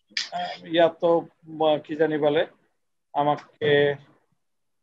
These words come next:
আমা-, আমাকে learning outcome তো আমি জানি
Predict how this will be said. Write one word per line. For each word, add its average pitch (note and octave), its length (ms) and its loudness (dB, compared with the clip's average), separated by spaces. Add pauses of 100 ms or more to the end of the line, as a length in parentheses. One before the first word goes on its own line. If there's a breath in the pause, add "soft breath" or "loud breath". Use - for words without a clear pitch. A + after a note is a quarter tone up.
(280)
আমা-, C#3+ 320 -2
আমাকে C#3+ 560 0
learning C#3+ 380 2
outcome D3 440 -2
তো D3+ 120 -4
আমি D3 140 -2
জানি D#3+ 360 2